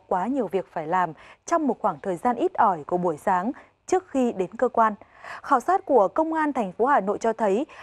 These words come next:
là hơn bảy mươi mốt phần trăm người được hỏi đồng ý giải pháp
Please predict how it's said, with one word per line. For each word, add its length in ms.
là 120
hơn 220
bảy 160
mươi 140
mốt 160
phần 220
trăm 280
người 120
được 160
hỏi 400
đồng 260
ý 180
giải 200
pháp 240